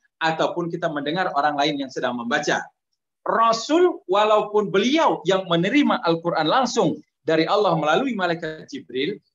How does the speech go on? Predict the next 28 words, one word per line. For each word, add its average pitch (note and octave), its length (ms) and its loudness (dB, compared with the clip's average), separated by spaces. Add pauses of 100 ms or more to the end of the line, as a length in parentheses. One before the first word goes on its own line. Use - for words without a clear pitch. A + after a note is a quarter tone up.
(240)
tetapi C#3+ 720 -4 (160)
Rasulullah C#3 540 -2
sallallahu A#2 260 -6
alaihi F#3 140 -2
wasallam G3 220 0 (260)
dalam C3 340 0
catatan G3+ 460 -4
sejarah C3+ 400 -4
sirah A3 480 -4
nabawiyah, B2+ 580 -4 (320)
Rasulullah D#3+ 540 0
sallallahu C3+ 180 -4
alaihi D#3+ 140 -4
wasallam F3 180 0
ternyata D3 560 -4
juga C3 400 -4 (300)
suka C4 560 0 (240)
mendengarkan F3 640 -2
bacaan C#3+ 400 -4
Quran A3 560 -4 (160)
dari C#4+ 160 2
sahabat D4+ 400 -2
yang D4 240 0
lain. B3 480 0 (1080)
Misal C4+ 720 2
dalam A#3 300 2
riwayat A#3 420 2
disebutkan A3 640 0